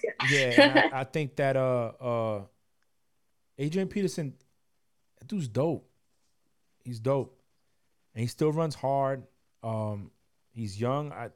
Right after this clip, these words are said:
Speaker 2: I mean, he's had injuries, but not, well, he had that knee injury, right?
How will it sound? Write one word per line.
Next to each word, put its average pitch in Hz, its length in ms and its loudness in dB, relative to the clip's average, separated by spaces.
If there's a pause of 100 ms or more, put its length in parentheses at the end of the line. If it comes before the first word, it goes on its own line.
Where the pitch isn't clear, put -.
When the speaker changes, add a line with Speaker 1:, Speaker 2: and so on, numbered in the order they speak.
Speaker 2:
I 135 60 -6
mean, 143 140 0
he's 160 100 -6
had 185 220 2
injuries, 120 540 -4
but 117 180 -4
not, 131 420 -4 (960)
well, 135 80 -2
he 127 60 2
had 135 160 2
that 117 120 0
knee 131 220 0
injury, 101 260 -4
right? 135 320 -2